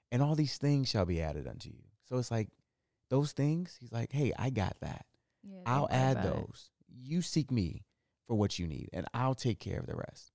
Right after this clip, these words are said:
Speaker 1: right? In that chapter, he's always like, "Let tomorrow worry about tomorrow," right? So good.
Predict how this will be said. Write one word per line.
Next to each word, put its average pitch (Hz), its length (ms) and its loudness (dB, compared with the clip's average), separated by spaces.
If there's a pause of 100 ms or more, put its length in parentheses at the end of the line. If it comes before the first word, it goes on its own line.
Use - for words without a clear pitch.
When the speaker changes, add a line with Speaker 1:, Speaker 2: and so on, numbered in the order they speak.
(160)
Speaker 1:
right? 113 260 2 (200)
In 139 200 2
that 107 140 6
chapter, 98 280 0
he's 90 80 0
always 95 280 0
like, 73 180 -2 (280)
"Let 131 160 -6
tomorrow 101 340 2
worry 85 200 2
about - 200 -4
tomorrow," - 320 -10 (680)
right? 95 240 -2 (260)
So 113 160 -6
good. 87 240 -4